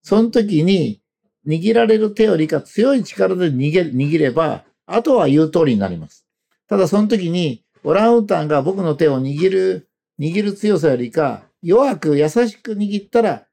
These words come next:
あとバカにして引っかかれたりしますから気をつけてくださいねと。こういうふうに言われたんですね。それで僕はですね、そういうもんかと思ったんですよ。つまり、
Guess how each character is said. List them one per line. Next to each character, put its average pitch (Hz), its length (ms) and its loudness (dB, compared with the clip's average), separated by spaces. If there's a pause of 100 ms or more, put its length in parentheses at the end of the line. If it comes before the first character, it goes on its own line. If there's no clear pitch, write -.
(160)
あ 196 140 -4
と 208 120 2
バ 160 140 0
カ 185 120 -2
に 190 100 -4
し - 60 -8
て 185 80 -2
引 147 80 -2
っ - 20 -20
か - 160 -2
か 220 80 2
れ 208 80 0
た 190 100 0
り 151 100 2
し 127 60 -2
ま 143 120 0
す - 80 -12
か 127 80 0
ら 120 100 -2
気 - 100 -2
を 165 60 2
つ 151 60 -8
け 175 80 4
て 135 80 -2
く 135 60 2
だ 113 40 2
さ 110 140 -2
い 117 60 0
ね 135 120 0
と。 - 300 -6 (400)
こ 269 100 0
う - 20 4
い - 20 2
う - 20 2
ふ - 20 2
う - 20 2
に 214 60 4
言 170 80 4
わ 165 60 2
れ 165 80 0
た 165 140 0
ん 123 40 0
で - 60 -6
す 123 100 -10
ね。 226 320 -4 (420)
そ 208 60 -6
れ 214 60 2
で 233 120 4
僕 226 200 0
は 180 80 2
で 143 120 -4
す 110 100 -8
ね、 127 360 -2 (580)
そ 156 300 0
う 190 60 6
い 202 60 4
う 220 60 4
も 240 120 2
ん 240 80 0
か - 120 0
と 151 80 0
思 143 120 0
っ 143 60 -6
た 131 120 -2
ん 107 80 -2
で 101 60 -8
す - 180 -12
よ。 87 220 -10 (420)
つ - 120 -4
ま 226 200 4
り、 147 420 0